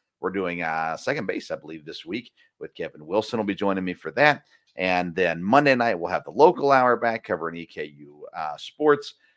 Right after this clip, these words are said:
And then Wednesday night, right back here with Dad and, uh, and a guest to talk about more nascar as well.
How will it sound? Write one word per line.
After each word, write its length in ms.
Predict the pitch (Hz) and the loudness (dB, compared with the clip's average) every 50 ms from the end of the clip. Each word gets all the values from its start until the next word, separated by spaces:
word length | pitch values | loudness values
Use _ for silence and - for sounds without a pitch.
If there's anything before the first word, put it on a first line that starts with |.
| _ _ | _ _
And 340 | - 101 101 101 101 95 80 90 | -2 0 0 0 -2 -4 0 2
then 380 | 107 107 107 104 104 101 101 | 2 4 4 2 2 0 0
Wednesday 360 | 92 95 98 98 87 - 95 | -2 -2 -2 -2 -4 -6 -4
night, 220 | 90 90 87 78 71 | -2 -2 -2 -2 -4
right 200 | 80 82 85 - | -6 -8 -6 -4
back 180 | 87 85 82 - | -4 -4 -4 -6
here 180 | - 85 85 | -8 -8 -8
with 160 | 82 82 80 - | -6 -8 -8 -8
Dad 300 | 82 80 80 78 80 76 _ _ _ _ _ _ | -6 -4 -4 -4 -6 -6 _ _ _ _ _ _
and, 460 | - 82 82 82 80 80 80 82 76 87 | -8 -6 -4 -4 -4 -6 -6 -6 -4 -2
uh, 60 | 85 | -2
and 220 | 85 80 92 101 | 0 0 0 0
a 60 | 110 | 0
guest 320 | - - 160 156 131 - - | 2 4 4 4 4 2 -2
to 80 | - | -10
talk 260 | 98 - 123 107 101 92 | -4 0 0 2 2 2
about 240 | 92 98 95 87 | 0 0 0 0
more 200 | 87 87 87 87 | 0 -2 -2 -2
nascar 520 | 82 80 78 78 76 - - - 76 73 62 - - - 65 | -2 -4 -6 -6 -8 -10 -10 -8 -8 -8 -8 -10 -16 -20 -20
as 80 | 64 - - _ 73 | -20 -20 -20 _ -6
well. 240 | 85 80 - - | -6 -6 -6 -8